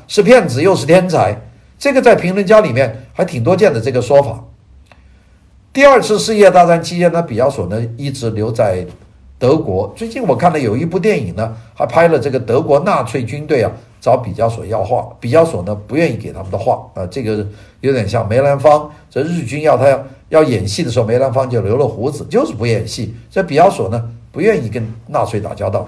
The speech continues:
那这一点正义感是有的。我们知道毕加索这个时候已经很左翼了，他呢，在西班牙内战以后，他加入了这个共产党，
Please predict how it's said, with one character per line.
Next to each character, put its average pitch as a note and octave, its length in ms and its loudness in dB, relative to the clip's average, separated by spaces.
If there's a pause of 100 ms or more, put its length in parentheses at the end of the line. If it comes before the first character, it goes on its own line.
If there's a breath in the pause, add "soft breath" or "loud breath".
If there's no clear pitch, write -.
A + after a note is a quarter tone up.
(100)
那 D3+ 80 -6
这 G3 180 -4
一 B3+ 60 -2
点 C3 180 -4
正 C3+ 140 -2
义 G#2+ 140 -6
感 D#2 160 -8
是 - 140 -12
有 G2+ 140 -6
的。 G2 140 -10 (360 soft breath)
我 - 100 -4
们 E3 80 -2
知 G#3+ 120 0
道 G#3 100 8
毕 D3 120 2
加 F3 100 6
索 A2 180 -4
这 G2 120 -6
个 C#3+ 80 -4
时 C#3 100 -4
候 B2+ 80 -2
已 F3 160 -8
经 D3+ 160 -4
很 D#3+ 180 -8
左 - 300 -8 (100)
翼 C4+ 140 -2
了， - 100 0 (840 soft breath)
他 F3 160 6
呢， E3 380 4
在 C3+ 380 4
西 C3+ 200 0
班 F#3+ 120 6
牙 D#3+ 120 4
内 F#3+ 160 2
战 C#3 280 2
以 - 40 -4
后， D#3 320 2
他 A2+ 100 0
加 A#2+ 220 0
入 B2 180 -2
了 G2+ 100 -2
这 G2+ 140 -6
个 G2+ 100 -4
共 A2+ 180 -6
产 G2 200 -8
党， G#2 200 -8